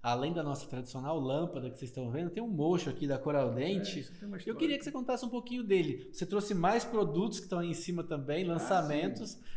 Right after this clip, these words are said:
Speaker 1: Mas fala um pouquinho do, do mocho, por favor. A gente fala dos produtos e já vai caminhando pro encerramento também, Coral.
Speaker 2: É, o mocho tem,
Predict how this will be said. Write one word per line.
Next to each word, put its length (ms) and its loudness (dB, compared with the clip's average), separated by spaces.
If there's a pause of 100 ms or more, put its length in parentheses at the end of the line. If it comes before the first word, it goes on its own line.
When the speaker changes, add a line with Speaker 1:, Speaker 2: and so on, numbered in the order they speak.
(100)
Speaker 1:
Mas 120 0
fala 180 6
um 40 0
pouquinho 300 0
do, 500 4
do 500 0
mocho, 340 -2
por 120 -12
favor. 380 0
A 40 2
gente 180 -2
fala 200 2
dos 140 -2
produtos 400 0
e 40 -2
já 60 2
vai 140 2
caminhando 440 0
pro 120 -2
encerramento 640 0
também, 400 0
Coral. 180 -4
Speaker 2:
É, 240 -2
o 220 -2
mocho 440 -4 (220)
tem, 100 -4